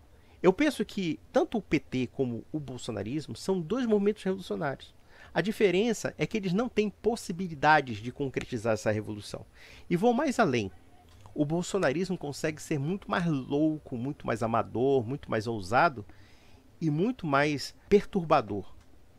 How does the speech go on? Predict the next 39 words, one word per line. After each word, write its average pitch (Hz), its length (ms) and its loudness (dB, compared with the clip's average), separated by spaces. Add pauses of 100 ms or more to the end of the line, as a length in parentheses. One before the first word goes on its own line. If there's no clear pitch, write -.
(320)
E 139 80 4
é 131 60 8
o 135 80 6
que - 100 -18
foi 139 180 0
que 185 120 -8
nós 220 160 -2
vimos. 156 480 -2 (240)
E 123 120 2
é - 20 6
o 127 60 2
que - 120 -8
nós 156 220 -2
vimos, 127 320 -2
por 170 160 -4
exemplo, 131 420 0 (320)
depois 113 320 0
das 113 140 -2
eleições, 160 420 -2
com - 80 -14
aquelas 110 280 -2
manifestações 107 600 -6
malucas 147 720 -4 (300)
de 101 100 -12
pedido 113 540 -4
de 101 240 -8
forças 107 380 -6
armadas 101 840 2
no - 80 -12
poder 143 640 -4 (360)
e, - 220 -8
e - 60 -4
colocando 110 480 -4
Bolsonaro 104 420 -6
no 107 80 -6
poder, 139 560 -2
fechar - 300 -8
o 98 80 -2
Congresso, 120 800 0